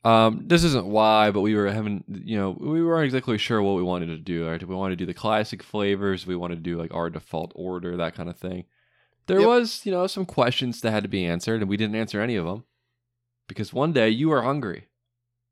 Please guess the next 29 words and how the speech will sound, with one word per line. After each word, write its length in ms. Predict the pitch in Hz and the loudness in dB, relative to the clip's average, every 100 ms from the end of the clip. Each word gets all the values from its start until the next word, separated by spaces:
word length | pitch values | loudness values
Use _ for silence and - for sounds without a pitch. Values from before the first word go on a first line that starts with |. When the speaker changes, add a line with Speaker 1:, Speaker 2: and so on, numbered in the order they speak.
| _ _ 127 | _ _ -6
Speaker 2:
Mm-hmm. 300 | 135 117 113 - | -2 -2 -6 -10
Speaker 1:
And 160 | 101 104 | -6 0
you 100 | 135 | 4
wanted 260 | 123 104 98 | 6 4 4
to 60 | 95 | 2
get 160 | 92 | 0
the 80 | 90 | -2
chicken 240 | 110 98 90 | -4 -4 -4
strip 160 | 92 | -4
basket 500 | 92 90 - 85 - _ _ _ _ | -2 -4 -4 -10 -10 _ _ _ _
at 120 | - - | -8 -4
Dairy 220 | 95 90 | -4 -4
Queen. 240 | - 92 _ _ _ _ _ _ | -10 -16 _ _ _ _ _ _
Speaker 2:
We 220 | 135 165 170 | -6 -4 0
were 260 | 180 165 | 2 2
several 380 | 147 190 202 226 | 4 4 6 6
hours 480 | 196 185 190 160 143 | 8 6 6 2 -2
deep 380 | - 156 147 165 | -6 -4 -4 0
into 460 | 139 131 - 131 | -2 -2 -2 0
a 320 | 127 120 117 113 | 2 0 -2 -4
computer 560 | - 113 - 185 180 120 | -8 -8 -6 -2 0 0
build. 460 | 101 95 107 123 - _ | -2 -6 -6 -8 -14 _
Speaker 1:
Yeah. 380 | 98 98 78 92 - _ _ _ | -4 -4 -4 -8 -16 _ _ _
Speaker 2:
We 100 | 131 | -2
were 140 | 131 135 | 0 2
building 400 | 147 147 180 156 | 2 2 0 2
your 180 | 147 143 | 2 2
computer. 680 | 160 135 104 95 107 135 _ _ _ - | -4 -6 -6 -6 -6 -8 _ _ _ -6
Speaker 1:
Yeah. 220 | 101 82 | -4 -4